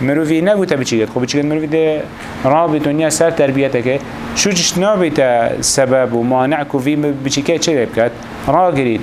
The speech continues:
وقت بیجنه حرامه، جو چی حرامه دکد؟ وقت بیجه واجبه، جو چی واجبه ناکه؟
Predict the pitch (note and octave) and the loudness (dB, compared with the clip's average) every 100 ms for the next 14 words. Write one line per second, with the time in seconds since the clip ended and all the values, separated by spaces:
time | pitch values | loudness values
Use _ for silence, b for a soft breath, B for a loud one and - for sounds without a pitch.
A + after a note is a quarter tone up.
0 | - - B2+ B2+ C#3+ C#3+ C3 C3+ - C3+ | -8 -4 -2 0 0 0 0 0 2 2
1 | C3+ A#2+ A#2 A#2 C3 G2+ G2 F#2+ G2 G#2 | 2 0 0 0 2 2 0 0 0 -2
2 | F#2 - - - - - - - - - | -4 -8 -12 -10 -10 -10 -10 -10 -10 -10
3 | - - - - - - - B2 A#2 C3+ | -10 -10 -10 -10 -10 -10 -6 -2 0 0
4 | C3+ C#3 C#3 C3+ B2+ A#2 A#2 A#2+ D3+ B2 | 2 2 2 2 2 2 0 0 0 2
5 | A2 G2+ G#2 B2 G#2+ | 0 0 0 2 0